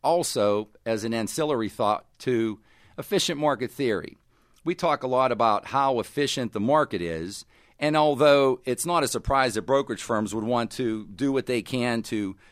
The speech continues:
garner more business and revenues and to be able to help their existing clients, but there is, we believe, an efficient market theory factor as well.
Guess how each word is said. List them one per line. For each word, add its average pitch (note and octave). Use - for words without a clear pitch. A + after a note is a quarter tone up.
garner B2+
more A2+
business A2
and F#2+
revenues G2
and A#2
to A#2
be B2
able A2+
to G#2+
help C#3+
their A#2+
existing G#2
clients, A2+
but C3+
there F3
is, F3+
we D#3+
believe, A2+
an A#2
efficient C#3+
market B2+
theory E3+
factor A2+
as G#2
well. A2+